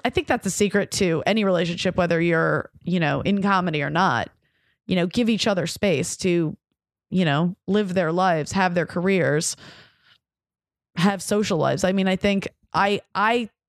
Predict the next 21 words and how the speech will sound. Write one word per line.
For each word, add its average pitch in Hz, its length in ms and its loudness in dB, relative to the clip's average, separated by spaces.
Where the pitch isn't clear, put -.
I'm 233 140 0
a 220 40 0
very 196 280 2
autonomous 170 520 0
person 170 340 0
when 156 120 0
it 139 80 -2
comes 165 240 0
to 160 80 0
relationships. 165 680 0
And 180 80 0
I 170 100 0
think 175 320 -2
for 208 140 0
a 202 60 0
traditional 190 580 0
guy, 160 220 2
that's 160 180 -2
a 180 60 0
hard 175 240 2
thing. 165 320 0